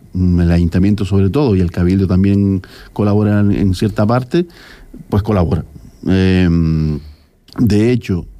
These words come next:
eh, desde ayer y hasta mañana, es decir, tres días consecutivos, hay dos, dos cuadrillas de limpieza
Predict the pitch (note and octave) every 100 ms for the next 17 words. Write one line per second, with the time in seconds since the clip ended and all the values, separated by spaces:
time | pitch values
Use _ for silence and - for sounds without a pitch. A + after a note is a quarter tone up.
0 | - _ - G2+ F#2+ F#2 E2 G2+ F#2+ G2
1 | F#2 A2+ C#3 F#2 - E2 F#2 - F#2 F#2
2 | A#2+ E3 A#2 F#2+ F#2 - G2 A#2 A#2 G#2
3 | A2+ G#2+ G#2+ G2 G#2 G#2 C3+ B2 A2 G2+
4 | A#2+ - _ - G2 F#2 A2+ A#2+ A#2+ A2
5 | - A2 A#2+ C#3+ A#2 G2 G2+ G2+ G2+ G2
6 | G2+ G2+ G2+ C3 D#3 F#3